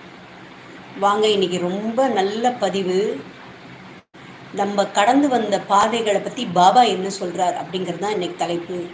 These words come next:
வாங்க, வெல்கம், கமெண்ட் போடுங்க. இன்னைக்கு ரொம்ப நல்லா இருக்கும் கேட்கறதுக்கு. வாங்க. <clears throat> சாப்பிட்டீங்களா? என்ன பண்றீங்க எல்லாரும்? வாங்க, வாங்க.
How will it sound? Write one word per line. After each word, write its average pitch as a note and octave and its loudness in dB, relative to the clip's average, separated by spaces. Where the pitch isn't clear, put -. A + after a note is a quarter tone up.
வாங்க, G3 0
வெல்கம், F#3+ 0
கமெண்ட் G3 0
போடுங்க. G#3+ 0
இன்னைக்கு G3 -2
ரொம்ப G#3 0
நல்லா G3 2
இருக்கும் F3 0
கேட்கறதுக்கு. F3+ -6
வாங்க. F3+ -4
<clears throat> - -4
சாப்பிட்டீங்களா? F#3+ 2
என்ன G3 -2
பண்றீங்க F#3 -2
எல்லாரும்? F3+ 0
வாங்க, G3 0
வாங்க. F#3+ -2